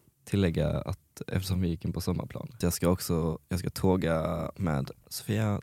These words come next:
till, eh, Tyskland och Amster-, nej, och Nederländerna och Belgien och Frankrike. Tåg hela vägen. Det ska bli kul i sommar. Och om jag får lägga till någonting också <laughs> till en liksom längre tidsplan, så är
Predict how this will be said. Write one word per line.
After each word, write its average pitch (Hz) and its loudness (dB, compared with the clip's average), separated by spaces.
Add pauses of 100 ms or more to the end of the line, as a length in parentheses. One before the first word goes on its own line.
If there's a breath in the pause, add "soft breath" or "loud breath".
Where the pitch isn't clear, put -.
till, 85 0
eh, 78 0
Tyskland - -4
och - -8
Amster-, - -6
nej, 78 0
och 76 -4
Nederländerna 71 -2
och 67 -4
Belgien 69 -4
och - -6
Frankrike. - -10 (180)
Tåg 90 0
hela - -4
vägen. - -8 (140)
Det 107 -2
ska 120 -4
bli 143 -2
kul - 0 (100)
i 110 -2
sommar. - -4 (220 loud breath)
Och 92 6 (140)
om 107 8
jag 104 8
får 113 4
lägga 104 6
till 101 4
någonting 95 6
också 95 4
<laughs> 131 10
till 107 6
en 95 6
liksom 101 6
längre 95 8
tidsplan, 85 2
så 85 2
är 78 4